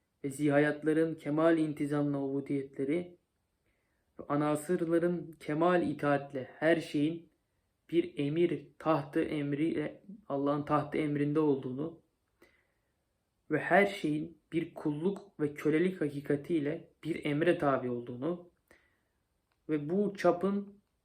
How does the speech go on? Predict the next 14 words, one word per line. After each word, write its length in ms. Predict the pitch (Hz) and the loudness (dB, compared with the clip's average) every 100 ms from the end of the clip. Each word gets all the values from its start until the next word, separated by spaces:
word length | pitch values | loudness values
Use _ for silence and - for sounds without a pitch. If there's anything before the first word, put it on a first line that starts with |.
| - | -8
mutlak 640 | 147 147 185 190 - - 151 | -6 0 2 2 0 -6 -4
ve 120 | - | -2
ıtlak 420 | 147 - 196 - | -2 2 2 4
olduğunu 460 | 160 143 139 139 139 | 0 0 -2 -2 -4
ve 120 | 135 | -4
kainatı 560 | 147 151 156 170 165 180 | 0 2 2 0 -2 -4
istila 460 | 151 - 160 175 165 | -8 -6 2 4 4
etmesiyle 760 | 147 151 135 160 139 147 - _ _ _ _ _ _ _ _ _ _ _ _ _ _ _ _ _ _ _ _ _ _ _ _ _ _ _ _ _ _ _ _ _ | 2 -4 -6 -4 -4 -6 -10 _ _ _ _ _ _ _ _ _ _ _ _ _ _ _ _ _ _ _ _ _ _ _ _ _ _ _ _ _ _ _ _ _
inançsızların 840 | 160 170 165 170 165 165 175 202 170 | 2 2 2 0 0 4 4 4 4
dahi 380 | 156 143 139 | 4 4 2
nefislerine 880 | 139 135 147 - 151 147 175 202 - _ _ _ _ _ - | 0 -2 -4 0 2 2 0 -4 -10 _ _ _ _ _ -6
ve 80 | 139 | -2
ene-, 280 | 156 151 | -2 -2
beneliklerine 880 | 147 147 147 147 147 147 139 147 170 | -2 0 -2 -2 0 2 2 -2 -4